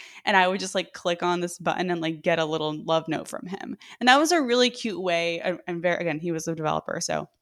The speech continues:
he probably built this thing in, like, an hour, but, like, that was a really cute way for him to show me words of affirmation, even though for him that was not natural. So, like, again, that was a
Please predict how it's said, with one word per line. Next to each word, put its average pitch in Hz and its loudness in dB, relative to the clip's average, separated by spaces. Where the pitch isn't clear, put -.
he - -10
probably 180 4
built 160 0
this 165 -4
thing 160 0
in, 160 0
like, 156 0
an 147 0
hour, 147 2
but, 202 6
like, 190 4
that 220 8
was 254 6
a 302 4
really 208 4
cute 190 -4
way 175 0
for 175 -2
him 175 -4
to 165 -4
show 185 4
me 175 0
words 165 2
of 170 -2
affirmation, 208 0
even 175 -2
though 165 2
for 165 -2
him 175 0
that 156 0
was 151 -4
not 147 -2
natural. - -8
So, 196 2
like, 185 0
again, 175 0
that 190 6
was 180 0
a 180 0